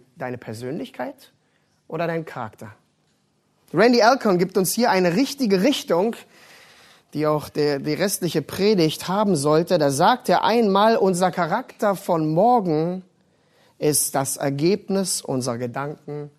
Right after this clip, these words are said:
von heute.“ Unser Charakter von morgen ist das Ergebnis unserer Gedanken von heute.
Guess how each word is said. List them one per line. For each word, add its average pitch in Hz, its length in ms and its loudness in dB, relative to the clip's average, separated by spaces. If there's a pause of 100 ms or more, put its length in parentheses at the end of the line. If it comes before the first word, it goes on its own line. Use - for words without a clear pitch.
(200)
von 127 280 -12
heute.“ 123 280 -12 (1700)
Unser 127 220 -2
Charakter 180 420 0
von 170 220 0
morgen 143 300 0
ist 120 220 -6
das 135 140 -4
Ergebnis 151 640 -6
unserer 120 240 -8
Gedanken 123 420 -8
von 117 240 -10
heute. 127 320 -10